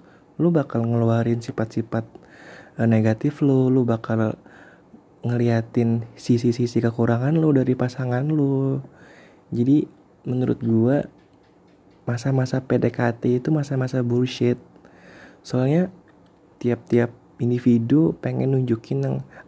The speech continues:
pengen ngasih yang terbaik untuk gebetannya. Sampai-sampai mereka lupa kalau sebenarnya, eh, dia juga, eh, kita juga punya kekurangan gitu.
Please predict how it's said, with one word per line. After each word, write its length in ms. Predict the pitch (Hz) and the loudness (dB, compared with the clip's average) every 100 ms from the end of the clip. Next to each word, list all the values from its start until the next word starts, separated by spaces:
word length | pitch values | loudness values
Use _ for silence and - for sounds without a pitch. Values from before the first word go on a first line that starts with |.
| - | -4
pengen 320 | 120 127 147 | -2 0 0
ngasih 480 | 135 117 - 135 147 - - - - - - | 0 -2 0 0 0 -6 -20 -20 -20 -10 -4
yang 80 | 123 | 0
terbaik 480 | 127 120 117 127 | 2 2 4 2
untuk 240 | 117 113 107 | 0 -6 -2
gebetannya. 800 | 107 110 110 110 110 113 117 120 - _ - - - - - - - | -2 -2 -6 -6 -6 -4 -6 -10 -18 _ -20 -20 -20 -20 -20 -20 -18
Sampai-sampai 800 | - 117 113 110 110 113 147 147 | -8 -4 0 0 0 0 0 0
mereka 320 | 127 - 139 | -2 0 0
lupa 400 | 139 135 160 156 | 0 -2 -2 0
kalau 320 | 123 110 - - - - | 2 0 -2 -10 -20 -18
sebenarnya, 560 | - 120 117 131 175 190 - - - - - _ _ - - - _ _ - | -4 -2 0 0 -2 -2 -10 -20 -20 -20 -20 _ _ -20 -20 -20 _ _ -10
eh, 240 | 127 117 113 | -2 2 2
dia 240 | 113 147 | 4 4
juga, 240 | 135 110 113 - - | 4 2 -4 -10 -2
eh, 160 | 120 113 | 0 0
kita 240 | 127 143 | 2 2
juga 240 | 143 113 | 2 2
punya 320 | 113 113 113 110 | 2 2 0 0
kekurangan 720 | 110 110 110 113 120 113 110 110 | -2 -2 0 0 0 -2 0 -2
gitu. 400 | 110 110 110 110 | -2 -4 -6 -6